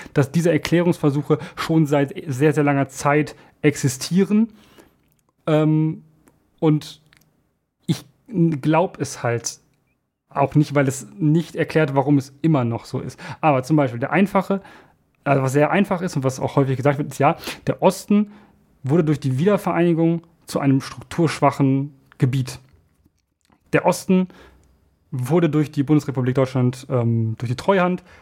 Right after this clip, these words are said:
verkauft, dadurch sind Fabriken geschlossen worden, alles, äh, ganz viel Arbeitslosigkeit und so weiter und so fort. Ja, das ist richtig. Aber,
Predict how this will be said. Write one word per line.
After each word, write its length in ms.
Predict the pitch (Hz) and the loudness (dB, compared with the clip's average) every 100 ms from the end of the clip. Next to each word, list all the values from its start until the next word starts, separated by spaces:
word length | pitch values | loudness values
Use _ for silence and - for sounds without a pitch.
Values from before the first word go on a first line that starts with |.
| _ | _
verkauft, 720 | - - 196 190 196 190 - | -10 -2 0 2 0 -2 -2
dadurch 200 | 131 127 | -2 0
sind 140 | 156 | -2
Fabriken 420 | 165 180 214 220 | 0 2 2 2
geschlossen 480 | 180 - 160 156 147 | -2 0 -4 -2 -4
worden, 360 | 143 143 139 143 | 0 0 0 -2
alles, 440 | - 196 175 - | -2 0 0 -4
äh, 260 | - 185 - | -6 -6 0
ganz 180 | 202 202 | 0 0
viel 100 | 202 | 2
Arbeitslosigkeit 800 | 156 151 143 143 143 - 143 135 | 2 2 -2 -2 -4 0 0 2
und 180 | 139 | 0
so 80 | 127 | 2
weiter 200 | 127 123 | -2 -2
und 80 | 120 | -6
so 80 | 120 | -8
fort. 300 | - 120 - _ - _ _ _ | -12 -16 -18 _ -20 _ _ _
Ja, 500 | 131 139 156 247 262 _ _ | -2 2 2 2 -2 _ _
das 160 | 180 214 | 0 0
ist 220 | 190 143 | -2 2
richtig. 520 | 143 - - - - _ _ _ _ _ _ _ _ _ - _ _ _ | 0 0 -12 -18 -20 _ _ _ _ _ _ _ _ _ -20 _ _ _
Aber, 380 | 185 180 127 | 0 2 0